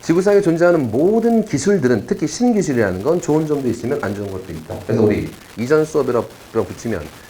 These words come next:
스테레오타입 붙으면 좋은 것 같아, 안 좋은 것 같아? 안 좋은 것 같죠. 근데 좋을 수도 있는 거야.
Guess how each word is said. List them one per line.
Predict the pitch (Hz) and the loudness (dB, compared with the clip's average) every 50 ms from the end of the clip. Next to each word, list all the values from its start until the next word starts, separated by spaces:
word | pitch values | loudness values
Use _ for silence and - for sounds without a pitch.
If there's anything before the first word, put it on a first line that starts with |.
| - - - - | -20 -20 -20 -20
스테레오타입 | - - - 233 214 208 202 196 - - 202 185 165 - | -20 -2 2 4 4 6 4 2 0 -2 -2 -2 -2 -2
붙으면 | 139 - - 127 104 87 | -6 -8 -6 -6 -6 -4
좋은 | - 117 117 | -6 -6 -4
것 | 113 110 | -4 -6
같아, | 104 - - 87 | -6 -6 -8 -10
안 | 82 80 | -10 -10
좋은 | 82 82 | -12 -14
것 | 76 78 76 | -14 -14 -16
같아? | - - 80 - - - - - - - - - - - | -16 -18 -20 -20 -20 -20 -20 -20 -20 -20 -20 -20 -18 -8
안 | - 98 101 | -6 -6 -4
좋은 | 95 95 90 | -4 -6 -8
것 | 85 - | -8 -8
같죠. | - 76 76 - - 71 - | -8 -8 -8 -8 -12 -14 -8
근데 | - 101 110 127 170 175 - - - - - - - - - - - - - - - - - | -8 -6 -4 -4 -6 -6 -8 -12 -18 -20 -20 -20 -20 -20 -20 -20 -20 -20 -20 -20 -20 -12 0
좋을 | 110 110 110 107 | 2 2 4 2
수도 | 107 - - - | 0 -4 -10 -12
있는 | 76 69 | -12 -12
거야. | 71 - | -14 -16